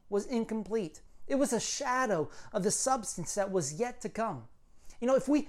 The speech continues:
think deeply, we realize that the rest we long for is not just physical, neither is it just emotional. There is a kind of rest that a vacation can never really provide.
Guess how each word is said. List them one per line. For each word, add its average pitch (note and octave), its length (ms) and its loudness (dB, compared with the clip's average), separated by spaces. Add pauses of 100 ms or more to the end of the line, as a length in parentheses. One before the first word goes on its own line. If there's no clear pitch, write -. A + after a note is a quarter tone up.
(160)
think D#4+ 360 2
deeply, G#3 480 0 (200)
we C#4 100 4
realize F#3 600 2
that F#3 120 -6
the G3 80 6
rest A#3 420 -2 (180)
we B3 160 2
long F#3+ 340 6
for F#3+ 360 0 (260)
is F3 140 2
not C#4 260 6
just - 280 2 (120)
physical, G3 600 0 (400)
neither C4+ 400 4
is G#3+ 200 4
it A#3 260 0
just B3+ 400 0
emotional. G3 720 0 (320)
There D4+ 160 6
is D4+ 100 6
a C#4+ 80 6
kind D#4 300 0
of G3 160 8
rest G3 480 0
that G#3+ 160 4
a G3 100 2
vacation G#3 680 2
can G3+ 300 -2
never G#3 360 4
really E3+ 360 4
provide. E3 500 0